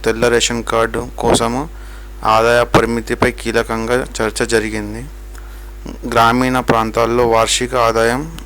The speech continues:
లక్షన్నర, పట్టణాల్లో రెండు లక్షలు. ఎకరా చెలక భూమి కలిగిన వారికి ఎంపిక చేయాలని, పట్టపత్రాలు, భూములు కూడా ఉన్-, కూడా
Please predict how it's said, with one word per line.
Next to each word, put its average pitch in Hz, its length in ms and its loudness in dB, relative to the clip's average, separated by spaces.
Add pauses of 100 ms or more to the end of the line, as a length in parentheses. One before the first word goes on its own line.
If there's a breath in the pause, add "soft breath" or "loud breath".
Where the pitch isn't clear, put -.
(140)
లక్షన్నర, 120 580 -2 (1800 loud breath)
పట్టణాల్లో 123 680 4
రెండు 117 220 2
లక్షలు. 117 580 -2 (2000 loud breath)
ఎకరా 120 440 2 (760)
చెలక 120 280 4
భూమి 131 360 4
కలిగిన 123 440 2
వారికి 120 640 2 (520 loud breath)
ఎంపిక 117 340 0 (240)
చేయాలని, 117 580 2 (680 loud breath)
పట్టపత్రాలు, 123 1000 2
భూములు 120 460 2
కూడా 123 340 4
ఉన్-, 120 260 2 (420)
కూడా 120 500 0